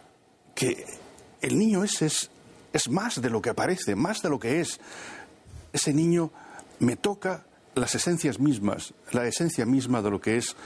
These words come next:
la creación del mundo. Y me digo, en ese niño no es que diga, cuando sea mayor, que era muy majo, muy bonito y era el más bello de los hombres. No,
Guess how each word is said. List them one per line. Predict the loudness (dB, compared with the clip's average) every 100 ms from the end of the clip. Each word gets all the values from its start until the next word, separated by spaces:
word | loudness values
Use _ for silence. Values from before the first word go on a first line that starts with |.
| -14 -14 -12 -2
la | -2
creación | 0 -2 0 -2
del | 0
mundo. | 0 -2 -8 -18 -20 -20 -20 -20 -20 -20 -20 -20 _ -20 -20 -20 -20 _ _ _ _ _ _ -20 -10
Y | -2
me | 0
digo, | 0 0 -4 -8 -20 -20 -20 -20 -20 _ _ -20 -10
en | -2 0
ese | 2 2
niño | 4 4 4
no | 2 2 0
es | -2
que | -2
diga, | 2 2 0 -4 -8 -4
cuando | -2 -2
sea | -2 -2
mayor, | 0 0 -2
que | -2
era | -2
muy | -2
majo, | -2 -2 -6
muy | -8 -4
bonito | -2 -2 0
y | 0
era | 0
el |
más | -2 -2
bello | 0 0
de | 0
los | -2
hombres. | -2 -4 -12 -14 -16 -16 -16 -16 -8 0
No, | 0